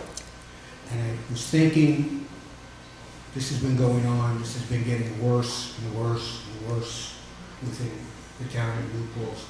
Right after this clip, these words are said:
over the last few years. When I first came here twenty-five years ago, maybe I was naive, but it was pleasant, you know. I didn't come to many meetings, you know, you know, 'cause I wasn't,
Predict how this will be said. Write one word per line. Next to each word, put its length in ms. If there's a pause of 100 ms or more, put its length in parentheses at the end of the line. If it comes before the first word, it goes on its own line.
over 100 (180)
the 120
last 140
few 340
years. 280 (920)
When 120
I 40
first 300
came 280
here 260 (160)
twenty-five 520
years 220
ago, 280 (1500)
maybe 260
I 60
was 160
naive, 480
but 80
it 60
was 220
pleasant, 500
you 80
know. 300 (480)
I 40
didn't 220
come 160
to 80
many 220
meetings, 560
you 80
know, 60
you 60
know, 80
'cause 600
I 20
wasn't, 840